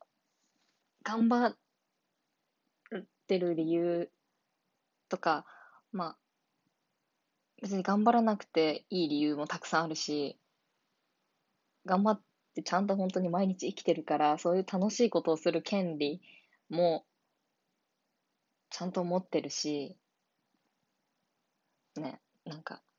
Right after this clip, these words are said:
そういう楽しい時にまで自分を傷つけるような言葉をなるべくかけたくないなと思って、そういう声が出てきたら、自分の中で、「いやいや、そうじゃないよ」っていうふうに、誰からもそういうふうに直接言われてないし、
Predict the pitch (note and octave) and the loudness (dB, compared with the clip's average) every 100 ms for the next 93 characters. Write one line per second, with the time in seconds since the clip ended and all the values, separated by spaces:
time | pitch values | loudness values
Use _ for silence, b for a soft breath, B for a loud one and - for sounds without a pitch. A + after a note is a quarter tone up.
0 | _ _ - F3 E3+ E3+ E3 G3 G3 B3 | _ _ -8 -2 0 0 0 -2 2 4
1 | G#3+ F3 F3+ D#3+ D3+ D3 E3+ D#3+ D#3 E3 | 4 4 0 -2 -2 0 0 2 0 -2
2 | E3 - D#3+ D#3 - D#3 D3+ D3 D3 D#3+ | -4 -2 -2 0 0 0 0 -4 -6 -8
3 | C#3 D#3 F#3+ - G3+ D#3 D3+ - D#3+ - | -2 0 -2 -2 -4 -2 -4 -4 -6 -2
4 | E3+ E3 - B B B F#3 F#3 F#3 F3+ | -2 -2 -6 B B B -6 -4 -2 -2
5 | D#3+ D#3 D3 C#3 C#3+ C#3+ C#3 C#3 - - | -2 -2 -2 -6 -6 -6 -8 -10 -12 -4
6 | D3 - _ _ _ _ _ _ _ _ | -4 -4 _ _ _ _ _ _ _ _
7 | _ _ _ _ _ _ _ - E3 D#3 | _ _ _ _ _ _ _ -10 -6 -4
8 | D3+ - G3 E3 D3+ C#3+ D3 D3 - D3+ | -4 -8 -2 -2 0 0 0 -2 -4 -4
9 | D#3+ E3+ D#3 - b b _ D#3 D3+ D3+ | 0 0 0 -4 b b _ -8 -6 -6
10 | D3 C#3+ D3 D3+ - D3+ C#3+ C3+ D#3 C#3+ | -8 -6 -2 -2 -2 -6 -8 -8 -8 -8
11 | C3+ C#3 C#3 D#3+ D3 _ - _ _ - | -8 -8 -8 -8 -10 _ -20 _ _ -18
12 | - - - D#3+ D3 D#3+ D3+ F3 F#3 F#3+ | -18 -16 -10 -8 -6 -8 -6 -4 -4 -6
13 | _ _ G3+ D3+ D#3 D#3+ E3 E3 E3+ E3 | _ _ -4 -2 2 0 0 -4 -2 -2
14 | F#3 E3+ C#3+ C#3+ - D#3 - D#3 D#3+ E3+ | -2 -4 -4 -6 -8 -10 -4 -2 -2 -2
15 | F3+ F#3 E3+ - A3+ F3+ | -4 -4 -4 0 2 2